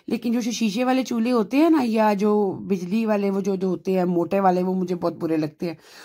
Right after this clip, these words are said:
उनमें भी चीज काफी देर तक पकती रहती है। ये देखें जी, अब ये हो गया फारिग। इसमें थोड़ा सा घी था, उसको मैंने दोबारा जो था ना, वो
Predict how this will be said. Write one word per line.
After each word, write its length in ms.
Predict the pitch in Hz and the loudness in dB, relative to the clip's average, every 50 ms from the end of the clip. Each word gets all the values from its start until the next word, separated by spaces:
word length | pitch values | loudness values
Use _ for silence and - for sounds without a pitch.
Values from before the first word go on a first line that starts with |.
| - - - | -20 -10 2
उनमें 380 | - 277 277 269 269 285 277 214 | 4 6 6 6 6 4 2 2
भी 160 | 240 254 240 | 2 0 -2
चीज 300 | 190 - 214 208 214 208 | -2 -4 -4 -4 -4 -4
काफी 300 | - - 220 - - 220 | -2 -4 -4 -2 -4 -4
देर 200 | 175 185 180 175 - | -2 -2 -2 -2 -4
तक 160 | - - - | -6 -6 -6
पकती 280 | 175 156 - _ 185 | -10 -14 -10 _ -6
रहती 300 | 175 170 165 160 - 165 | -4 -4 -4 -2 -2 -2
है। 120 | 175 165 202 | 0 2 2
ये 80 | 214 | 2
देखें 280 | 185 147 - - - 147 | 2 0 -4 -6 -10 -12
जी, 180 | 143 - - - _ _ _ _ _ _ _ _ - _ _ _ _ _ _ _ - - - - - - _ - | -12 -12 -16 -18 _ _ _ _ _ _ _ _ -20 _ _ _ _ _ _ _ -20 -20 -20 -20 -20 -20 _ 4
अब 140 | - 262 240 247 | 4 4 4 6
ये 120 | 240 330 | 6 8
हो 160 | 349 330 262 | 8 8 8
गया 160 | 226 214 285 | 6 2 0
फारिग। 380 | 285 277 262 240 233 254 269 226 | 0 4 4 4 4 4 2 0
इसमें 220 | 269 - 247 285 277 | -4 -2 -4 -4 -2
थोड़ा 220 | 277 269 254 269 | -2 0 0 0
सा 140 | 277 277 285 | 0 0 -2
घी 220 | 226 180 170 190 202 - | -2 -2 -4 -4 -2 0
था, 120 | 269 254 254 | 0 0 0
उसको 240 | 262 254 - 254 240 | -2 -4 -4 0 2
मैंने 200 | 226 214 208 202 | 4 4 4 4
दोबारा 420 | 180 196 185 190 190 190 214 240 | 2 2 4 4 4 6 4 2
जो 160 | 220 240 233 | 2 0 -4
था 140 | 214 - 233 | -2 0 0
ना, 160 | 214 214 220 220 - - _ _ - | 2 2 0 -2 -6 -12 _ _ -14
वो 320 | 170 165 180 180 180 185 | -8 -6 -4 -2 -2 -2